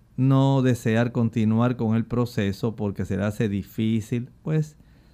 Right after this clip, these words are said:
tendrá que recurrir al uso de fármacos que ya existen para poder arreglar esto, pero que lamentablemente tienen sus efectos adversos a nivel del hígado.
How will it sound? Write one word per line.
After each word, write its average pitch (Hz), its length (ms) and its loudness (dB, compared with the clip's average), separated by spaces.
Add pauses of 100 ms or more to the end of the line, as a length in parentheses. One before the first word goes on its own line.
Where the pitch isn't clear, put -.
tendrá 127 360 2
que 127 140 0
recurrir 117 760 -2
al 104 200 -2
uso 110 280 0
de 110 160 2
fármacos 120 960 -2 (240)
que 95 380 -2
ya 120 480 2
existen 120 720 0
para 135 600 0
poder 120 340 0
arreglar 123 400 0
esto, 123 380 -2 (560)
pero 127 180 4
que 160 80 2
lamentablemente 147 800 2
tienen 123 280 2
sus 120 380 -4
efectos 107 640 -2
adversos 120 800 -2
a 113 100 0
nivel 123 480 2
del 101 460 -2 (100)
hígado. 78 460 -8